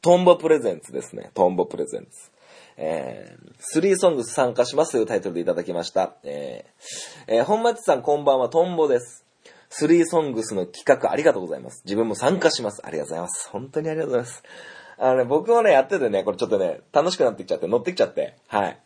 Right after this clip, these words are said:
えー、全部語ってると長文になってしまいそうなので、サクッと書いていきます。えー、エックスジャパン。エックスジャパンはもちろん初期の曲も好きですが、個人的に都市の発声方法が変わってからの曲が特に好きですね。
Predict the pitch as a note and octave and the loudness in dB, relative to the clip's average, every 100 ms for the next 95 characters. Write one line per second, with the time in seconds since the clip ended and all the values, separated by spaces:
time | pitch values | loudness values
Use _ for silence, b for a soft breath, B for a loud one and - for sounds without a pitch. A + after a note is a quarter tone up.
0 | _ _ _ _ - - _ _ B B | _ _ _ _ -20 -20 _ _ B B
1 | B B - G2+ G2 G2+ B2 A#3+ C4+ A#3 | B B -2 0 0 0 4 4 4 2
2 | F3+ F#3 F3+ F#3+ F3+ F3+ F#3 F3 F3 E3 | 2 2 0 -2 -2 0 0 0 0 0
3 | E3 D3+ C3+ A#2 B2 A#2 A2+ G#2 G#2+ A#2 | 0 -2 -2 -2 0 0 0 0 -4 -4
4 | - A#3+ - F#3 D3+ A#2+ G2+ F#2+ F2+ D2 | -2 -4 0 0 2 0 -2 -6 -8 -10
5 | - - - _ _ _ - B B B | -12 -18 -20 _ _ _ -20 B B B
6 | B C#3 G2 - D3 F3 C4+ B3 C4 A3 | B -2 -2 0 0 0 0 4 4 4
7 | B2+ - _ _ _ _ B2 B2 D#3 D#3+ | 0 -8 _ _ _ _ -4 -2 -6 0
8 | E3 E3 F3 C#3+ C3 C3+ E3 D#3 F#3 F3+ | 2 2 0 0 -2 0 0 0 -2 -2
9 | C3+ C3 C3+ B2+ - E3 C#3+ C3+ A#2+ A2+ | -2 -4 -2 -4 -2 -2 -2 0 0 0
10 | B2 F3 E3+ F3 E3 D3+ D3 G3+ G#3 D#3 | -2 -2 -2 -2 -2 -2 -2 -2 -2 0
11 | A#2 - A#2+ - A3 A#3 A#3+ A#3+ B2+ - | -2 -2 -4 -2 -2 0 0 0 0 0
12 | C#3 E3 - G3+ G3 C#3+ A2 A2+ F#2+ - | 0 2 0 0 2 2 -2 -4 -2 -2
13 | E3+ E3 A#2+ F2 - F2+ C#2 - | -2 -6 -6 -8 -12 -14 -14 -20